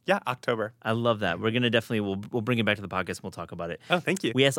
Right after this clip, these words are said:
Speaker 2: all guests on the Taste Podcast, Adam, if you could write a cookbook or a food culture book without the burden of budget, meaning you have unlimited money, and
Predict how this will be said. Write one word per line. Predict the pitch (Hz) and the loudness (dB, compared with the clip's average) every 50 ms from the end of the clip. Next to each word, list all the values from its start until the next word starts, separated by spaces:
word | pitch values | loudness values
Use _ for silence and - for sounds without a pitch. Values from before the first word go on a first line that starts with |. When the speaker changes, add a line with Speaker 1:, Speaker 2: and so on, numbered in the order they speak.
| - - | 2 6
Speaker 2:
all | 151 180 214 | 6 6 6
guests | 202 233 233 208 - 185 | 6 4 2 2 0 -2
on | |
the | 139 110 | -2 -4
Taste | - - 147 143 - - | -2 -2 -4 -4 -4 -6
Podcast, | - 123 113 113 101 - 101 80 92 - - - | -6 -4 -4 -4 -4 -8 -12 -12 -10 -12 -12 -12
Adam, | 90 85 - - - - _ _ _ _ - - - - _ _ - - | -12 -12 -14 -16 -18 -20 _ _ _ _ -20 -20 -20 -20 _ _ -20 -8
if | - 113 101 113 | -8 -8 -4 -2
you | 127 165 - | -2 -2 0
could | - 233 190 | 0 -2 -2
write | 160 139 143 139 135 135 - - | 2 4 6 6 6 4 0 -6
a | - - - _ | -10 -10 -8 _
cookbook | - - - 196 - - - 101 90 - | -10 -4 -4 -4 -6 -2 -4 -2 0 2
or | 131 | 0
a | 113 | 0
food | - - 131 - | 0 -2 -2 -2
culture | - 131 - - 101 | -4 -6 -6 -6 -4
book | 98 98 - | -4 -4 -4
without | - - 127 139 | 0 -2 2 2
the | 151 | 2
burden | 120 - 135 117 127 123 120 | 2 2 2 2 2 -2 0
of | 90 95 95 90 - _ _ _ _ _ | -2 -2 -4 -4 -8 _ _ _ _ _
budget, | 123 127 110 98 - 85 | 0 0 0 -2 -6 -6
meaning | 95 95 101 98 | -4 -4 -4 -4
you | 92 | -4
have | 95 - | -6 -6
unlimited | - 107 104 104 104 104 101 95 | -6 -4 -2 -2 -2 -2 -2 -2
money, | 95 98 90 87 - - _ _ _ _ _ _ _ _ _ _ _ _ _ _ | -2 -2 -2 -4 -8 -12 _ _ _ _ _ _ _ _ _ _ _ _ _ _
and | 113 110 113 110 110 110 110 107 104 104 - | -6 -4 -4 -2 -4 -4 -4 -4 -4 -6 -8